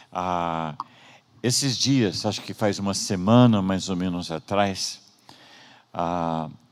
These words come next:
du-, acho que duas, uns quinze dias atrás, eu estava,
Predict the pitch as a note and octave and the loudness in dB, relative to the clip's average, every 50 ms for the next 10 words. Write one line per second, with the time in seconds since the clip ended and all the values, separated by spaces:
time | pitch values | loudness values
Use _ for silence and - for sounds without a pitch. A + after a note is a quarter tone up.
0 | _ _ _ _ _ _ _ _ _ _ - - - - - - A2+ B2+ C#3 C3+ | _ _ _ _ _ _ _ _ _ _ -20 -16 -14 -12 -8 -2 2 6 6 8
1 | B2 A#2 - - - A2 G#2+ B2+ C3 A2+ - - G2+ G2 - - - D3 C3 A2+ | 8 6 4 2 -2 2 4 4 4 4 2 -2 -6 -6 -4 -2 -2 -2 -2 -2
2 | A2 F#2+ G2 F#2+ D#2+ F2 E2+ E2 - G2 F#2 F#2 F2+ D#2 - - - - - - | -4 -2 -2 -2 -2 -2 -8 -8 -6 -4 -4 -4 -4 -4 -6 -8 -10 -12 -18 -20
3 | - - - - - - - - - G#2+ G#2+ - - - A2+ A2+ A#2 A2+ G#2+ A2 | -20 -20 -20 -20 -20 -20 -14 -6 -2 -2 -2 -2 2 2 4 4 4 4 4 6
4 | G2+ F#2+ F2+ F2 E2 D#2+ | 6 6 4 2 -2 -6